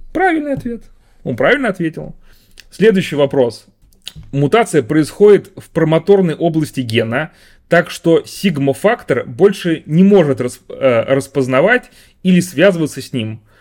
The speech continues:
Одним предложением, что произойдёт с экспрессией гена? Ответ Чат Джи Пи Ти. Экспрессия гена будет снижена, потому что сигма-фактор не может распознавать или связываться с промоторной областью.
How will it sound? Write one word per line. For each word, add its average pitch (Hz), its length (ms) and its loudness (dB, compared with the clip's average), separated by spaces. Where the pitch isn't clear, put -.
Одним 147 400 2
предложением, 151 760 -2
что 190 240 0
произойдёт 151 540 -2
с - 260 -8
экспрессией 175 640 -2
гена? 117 400 -6
Ответ 143 360 0
Чат 185 180 0
Джи 156 120 -4
Пи 139 140 -10
Ти. 110 320 -12
Экспрессия - 580 -2
гена 175 360 0
будет 180 480 -2
снижена, 147 680 -2
потому 175 340 2
что 170 200 -4
сигма-фактор 180 920 -2
не 170 180 4
может 175 280 4
распознавать 139 640 -4
или 139 120 -4
связываться 175 540 -2
с - 40 -20
промоторной 135 880 -2
областью. 117 680 -6